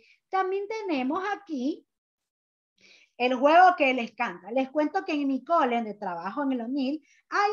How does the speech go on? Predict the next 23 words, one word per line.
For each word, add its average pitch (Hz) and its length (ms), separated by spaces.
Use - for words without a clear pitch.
esta 302 260
canchita 269 520
para 277 220
jugar 202 340
pelota, 269 540
pero 196 160
bueno, 285 240
está 214 200
todo 247 260
guardado 196 540
por 214 120
lo 196 60
de 180 80
la 170 160
pandemia, 156 480
¿no? 269 180
Pero 311 160
a 285 80
mí 381 160
también 370 280
me 330 100
gustaba, 262 560
este, 220 680